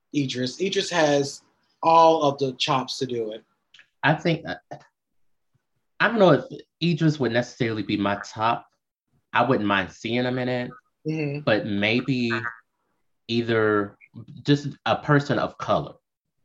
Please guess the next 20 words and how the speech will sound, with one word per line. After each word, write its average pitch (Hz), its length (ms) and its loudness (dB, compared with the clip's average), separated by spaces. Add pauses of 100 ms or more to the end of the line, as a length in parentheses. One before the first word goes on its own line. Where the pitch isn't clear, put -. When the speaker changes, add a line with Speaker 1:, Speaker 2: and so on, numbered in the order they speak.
(360)
Speaker 1:
Yeah. 165 280 2 (2000)
Speaker 2:
Like, 107 320 -2 (100)
do 110 200 -4
that. 80 420 -2 (340)
And 104 120 0
I 98 60 0
think 101 320 -4
Speaker 1:
Uh, 147 60 -2 (340)
yeah. 147 180 0 (1800)
Speaker 2:
it 123 80 6
Speaker 1:
I'm 120 100 6
sure 110 100 -2
Speaker 2:
would 101 180 8
Speaker 1:
we 101 80 0
don't 98 80 -8
Speaker 2:
broaden 98 600 4
Speaker 1:
know. 151 360 0
Speaker 2:
the, - 140 -10
the 101 60 -2
audience. 80 480 -4